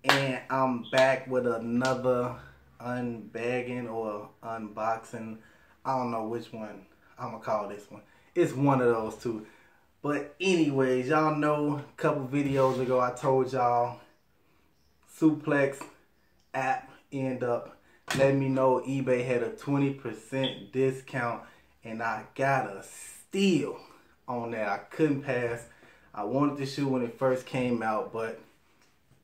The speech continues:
didn't get it, struck out. It happened. But it looks like I got that delay W one time. And the shoe that I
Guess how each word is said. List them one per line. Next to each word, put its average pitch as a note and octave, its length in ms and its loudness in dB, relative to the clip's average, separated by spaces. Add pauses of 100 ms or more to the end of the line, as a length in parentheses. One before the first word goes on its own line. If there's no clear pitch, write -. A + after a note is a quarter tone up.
(400)
didn't C#3 240 0
get B2 140 -2
it, A#2+ 160 -2
struck B2+ 340 -4
out. G#2+ 320 -4 (880)
It B2+ 80 -6
happened. B2 520 -2 (520)
But B2 120 -4
it A2+ 240 -6
looks D3+ 300 2
like C3+ 200 2
I A#2 240 0
got C3 340 2
that B2 280 2
delay A#2+ 720 0 (360)
W A#2+ 580 0 (840)
one A#2 260 -6 (160)
time. C3 600 -2 (1120)
And C#3+ 640 4
the A2 120 -8
shoe C#3 500 -4
that A2+ 280 -2
I G2 140 -8